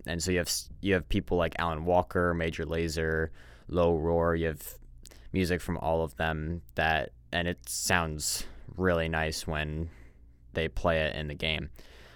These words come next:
Um, the platforms that it's available on, like I said, it's PlayStation only right now. Um,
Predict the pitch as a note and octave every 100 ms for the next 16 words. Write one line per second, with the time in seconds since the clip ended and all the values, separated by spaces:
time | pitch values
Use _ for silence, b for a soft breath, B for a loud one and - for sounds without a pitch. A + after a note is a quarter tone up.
0 | B - F2 E2 E2 F#2 A#2+ G2+ - G#2
1 | G2 F2 F#2+ G#2 G#2 G#2 G2+ G2+ A2 G2+
2 | - G2 F#2+ F2+ F2 - - G#2+ - G#2
3 | G2+ E2 F#2+ F#2+ E2+ B1 D#2+ D#2+ A2+ D3+
4 | b b b b b - F#2 F2+ F2